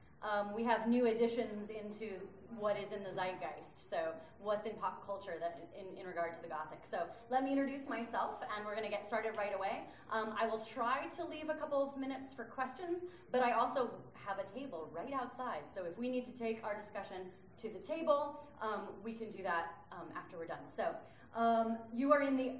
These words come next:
O Gothic novel panel. Um, so if you do not wanna talk about running around in your nightgown in the rain, get out. <laughs> Um,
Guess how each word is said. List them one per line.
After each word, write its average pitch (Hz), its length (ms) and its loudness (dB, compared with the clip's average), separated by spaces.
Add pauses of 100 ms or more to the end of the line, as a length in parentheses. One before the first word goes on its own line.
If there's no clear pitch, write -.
O 285 500 12 (140)
Gothic 254 340 6
novel 214 560 2 (180)
panel. 175 320 -6 (480)
Um, 190 320 0 (200)
so 226 80 0
if 214 180 -2
you 233 80 2
do 233 100 2
not 285 200 6
wanna 285 180 4
talk 247 300 6
about 214 360 6
running 214 220 0
around 196 380 0 (320)
in 196 360 -4
your 202 120 -6
nightgown 185 340 -2
in 175 60 -4
the 175 60 -4
rain, 165 260 -4 (200)
get - 120 -2
out. 156 320 -2 (160)
<laughs> - 160 -6 (260)
Um, 202 480 4